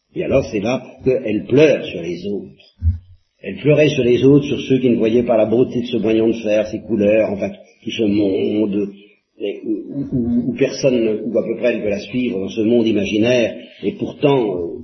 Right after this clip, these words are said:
quelle débauche de virtualité nouvelle, quelle joie, quelles aventures dans ce pauvre moignon rouillé. Et alors nous en arrivons à l'esprit d'enfance. mister God, lui, en jouissait, mais c'est que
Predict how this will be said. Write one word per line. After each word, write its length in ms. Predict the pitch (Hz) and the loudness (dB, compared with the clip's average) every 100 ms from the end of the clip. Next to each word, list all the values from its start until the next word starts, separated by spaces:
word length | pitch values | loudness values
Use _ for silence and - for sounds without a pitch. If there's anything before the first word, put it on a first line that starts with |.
| - | -6
quelle 220 | 110 92 | -6 -4
débauche 1000 | 147 143 165 180 110 - - - - - - | 0 6 8 8 6 -2 -6 -12 -12 -16 -6
de 80 | 113 | -4
virtualité 580 | 110 135 131 120 120 120 | -2 -2 0 0 2 4
nouvelle, 680 | 135 135 143 113 98 - - | 4 6 6 4 0 -8 -2
quelle 160 | 120 | 0
joie, 400 | 117 107 139 151 - | 0 2 4 4 2
quelles 200 | 98 135 | 0 2
aventures 560 | 123 135 - 151 139 | 4 2 2 2 2
dans 120 | 107 | 2
ce 140 | 113 120 | 0 -2
pauvre 220 | 123 101 | 0 0
moignon 380 | 104 113 123 110 | 0 2 2 2
rouillé. 300 | 90 98 - - - | 0 -4 -6 -10 -6
Et 80 | 104 | -4
alors 160 | 113 | 2
nous 120 | 151 151 | 2 2
en 60 | 127 | 0
arrivons 300 | 113 110 110 | -2 -2 -4
à 20 | |
l'esprit 300 | 87 87 87 | -6 -10 -12
d'enfance. 420 | 76 - - - _ | -12 -18 -20 -20 _
mister 220 | - 123 | -10 -2
God, 380 | 143 196 110 - | 2 2 2 0
lui, 480 | 110 165 240 - - - - _ _ | 2 4 4 2 -4 -14 -20 _ _
en 160 | 110 107 | -6 -6
jouissait, 720 | - 123 120 - 139 - - - _ | -4 -4 -4 -2 -2 -2 -16 -20 _
mais 260 | - 101 - - _ _ _ _ _ _ | -8 -6 -6 -12 _ _ _ _ _ _
c'est 240 | - 76 | -18 -18
que 160 | - | -18